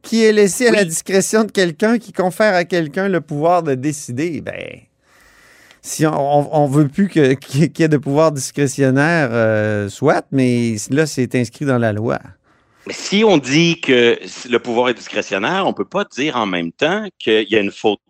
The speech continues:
Speaker 2: grave
Speaker 1: C'est
Speaker 2: de pas
Speaker 1: ça.
Speaker 2: avoir suivi les recommandations des fonctionnaires. C'est
Speaker 1: Ouais.
Speaker 2: un ou c'est l'autre.
Speaker 1: Ben oui.
Speaker 2: Et, et là, je pense qu'il y a comme une,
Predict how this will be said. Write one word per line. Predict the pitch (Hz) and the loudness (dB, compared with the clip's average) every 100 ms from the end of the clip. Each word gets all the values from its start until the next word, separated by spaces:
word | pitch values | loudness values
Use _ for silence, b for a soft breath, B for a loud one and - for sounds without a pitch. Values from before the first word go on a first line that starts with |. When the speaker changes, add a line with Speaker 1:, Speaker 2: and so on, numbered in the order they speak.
| - | -6
Speaker 2:
grave | 98 110 151 202 190 | -4 -2 -2 -4 -6
Speaker 1:
C'est | - | -4
Speaker 2:
de | 113 | -2
pas | |
Speaker 1:
ça. | 160 190 | 0 0
Speaker 2:
avoir | 156 | 0
suivi | - - 110 117 175 | -6 -10 -8 -4 0
les | 143 | 0
recommandations | 110 - 104 95 85 82 143 | 0 -2 -2 -2 -4 -4 -4
des | 127 | -2
fonctionnaires. | 107 92 - 123 143 107 - | -2 -6 -6 -4 -4 -4 -8
C'est | - | -6
Speaker 1:
Ouais. | 120 | -2
Speaker 2:
un | 147 | 2
ou | 202 | 2
c'est | 135 - 160 | 0 -2 -4
l'autre. | 165 120 95 - | -4 -4 -6 -4
Speaker 1:
Ben | 123 123 | -2 0
oui. | 139 143 95 | 0 -2 -2
Speaker 2:
Et, | 107 101 | -4 -4
et | 107 | -4
là, | 123 190 | 0 -2
je | - | -2
pense | 156 170 | -2 -2
qu'il | - | -2
y | |
a | 104 | -4
comme | - 180 165 | -2 -2 0
une, | 107 98 92 | 0 0 -4